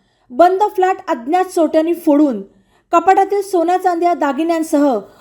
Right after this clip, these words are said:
रोख रक्कम आणि महागडी घड्याळे असा पाच लाख छप्पन्न हजारांचा ऐवज चोरून नेल्याची घटना कल्याण रोडवरील जिजाऊनगर येथे सोमवारी तीन जूनला सकाळी आठ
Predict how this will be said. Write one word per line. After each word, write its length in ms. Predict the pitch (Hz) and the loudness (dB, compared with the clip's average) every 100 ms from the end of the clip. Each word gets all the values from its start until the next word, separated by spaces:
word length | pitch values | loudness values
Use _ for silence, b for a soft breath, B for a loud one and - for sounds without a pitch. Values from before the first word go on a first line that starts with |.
| b | b
रोख 340 | 285 349 392 349 | 4 4 4 0
रक्कम 420 | 311 311 294 208 b b | -4 -4 -6 -6 b b
आणि 180 | 320 392 | -4 -2
महागडी 420 | 339 302 339 349 | -2 0 0 0
घड्याळे 520 | 233 262 285 294 226 b b b | 0 2 2 2 0 b b b
असा 220 | 330 359 | -4 -2
पाच 380 | 381 359 359 359 | -2 0 -2 0
लाख 160 | 349 359 - | -2 -2 -4
छप्पन्न 360 | 330 - 359 370 | -4 0 0 2
हजारांचा 520 | 320 320 320 320 302 | 2 2 0 0 0
ऐवज 340 | 277 277 247 196 b b b | 2 2 0 -2 b b b
चोरून 340 | 359 349 392 381 | 0 2 2 0
नेल्याची 400 | 359 339 330 339 | 0 0 0 -2
घटना 500 | 262 269 277 285 202 b b b - | -2 -4 -4 -4 -6 b b b 2
कल्याण 380 | 349 359 403 | 4 4 2
रोडवरील 460 | 381 370 359 370 320 | 0 0 0 0 -2
जिजाऊनगर 640 | 247 311 330 320 269 269 208 b b | -2 -2 -2 -2 -2 -2 -4 b b
येथे 200 | 320 381 | -4 -2
सोमवारी 540 | 392 381 311 330 359 392 | 0 0 0 2 2 2
तीन 360 | 381 349 349 | 0 -2 0
जूनला 420 | 294 294 285 262 208 b b - | 0 0 0 -2 -4 b b -4
सकाळी 420 | 339 320 359 381 | -2 2 2 2
आठ 260 | 311 285 | 0 -2